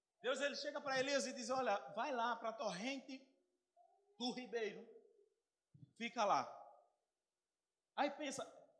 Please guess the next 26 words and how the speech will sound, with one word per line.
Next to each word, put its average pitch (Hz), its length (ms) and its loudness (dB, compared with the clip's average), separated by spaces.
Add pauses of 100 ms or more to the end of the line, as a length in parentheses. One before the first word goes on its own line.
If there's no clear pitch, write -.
(160)
uma 302 180 2
situação 285 640 0
já 262 180 0
caótica 262 600 4
diante 220 180 -4
da 226 80 -6
cidade, 202 460 0 (340)
aí 240 220 4
Deus 254 300 2
pega 330 360 8
pra 277 260 6
Elias 254 320 4
e 247 60 -4
diz, 208 160 -8
"Elias, 240 500 -2 (720)
vai 254 240 6
pra 226 180 0
aquele 240 260 -2
cantinho 220 440 -4
lá, 165 320 4 (480)
vai 269 240 10
pra 247 140 6
beira 247 300 6
de 214 100 -4
um 269 120 0
rio." 214 380 6